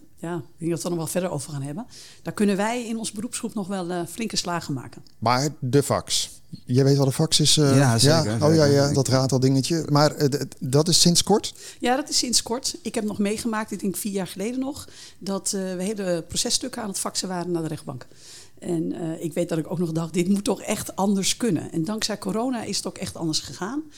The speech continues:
Speaker 1: Eh, we werden gedwongen thuis te werken. Daar hadden we niet allemaal een fax. En ineens mochten we veel meer gaan mailen. Daar kwam beveiligd mailen. En na corona is er besloten dat we daarmee door mogen gaan.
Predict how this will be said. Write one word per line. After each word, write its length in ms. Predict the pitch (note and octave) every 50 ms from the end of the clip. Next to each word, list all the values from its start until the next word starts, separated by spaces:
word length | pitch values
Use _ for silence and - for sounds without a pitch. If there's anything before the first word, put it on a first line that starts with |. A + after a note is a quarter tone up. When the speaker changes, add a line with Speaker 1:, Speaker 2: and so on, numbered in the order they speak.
| - - - - - -
Speaker 1:
Eh, 160 | - F3 D#3+
we 100 | D#3+ D#3+
werden 180 | D#3+ E3 E3 D3
gedwongen 300 | D#3 D3+ D3+ D3 C#3+ D3
thuis 260 | - - B3 B3 -
te 80 | -
werken. 440 | G#3+ G#3+ G#3 G3+ G3 - G3+ F#3+ F#3+
Daar 120 | E3 E3+ C#3+
hadden 180 | C#3+ F3+ G#3+
we 60 | A3
niet 200 | G#3+ G#3 - -
allemaal 420 | - - F#3+ F#3+ F#3 F3+ F3+ F3 E3+ -
een 60 | D#3
fax. 440 | - - F3 E3 - - - - - - - - - - -
En 100 | - D3+
ineens 320 | D#3+ E3 D3 D#3+ D#3+ D#3
mochten 420 | - E3 D#3+ D#3 D#3 - - D#3 C#3+
we 60 | C#3+
veel 320 | C#3 - - G3 A3+ G#3+
meer 340 | F#3+ F#3 F#3 E3+ D#3 C#3+ C#3 - -
gaan 260 | - - - D#3+ E3
mailen. 400 | F3+ G#3 A3 A#3+ A#3+ G3+ G#3+ G#3+ G#3+ - - - - -
Daar 120 | - B2+
kwam 160 | - C#3 C3
beveiligd 520 | B2+ D3+ - - G#3+ A3+ A#3 A3+ A3+ - -
mailen. 520 | G3+ G3 G3 F#3+ F#3+ F#3 F#3 F#3+ F#3 F3+ -
En 140 | - F3+ F#3
na 180 | F#3+ G3 F3 E3
corona 500 | - E3+ E3 E3+ E3 D#3+ D#3 D3+ D3 D3+
is 140 | D3 D3
er 60 | - D#3
besloten 460 | D3+ C#3 - - D#3+ D#3 C#3 - -
dat 140 | - B2+ -
we 60 | C3+
daarmee 220 | C3 B2 - B2+
door 120 | B2+ F#3 G#3
mogen 200 | A3 G3 - -
gaan. 200 | - E3+ D3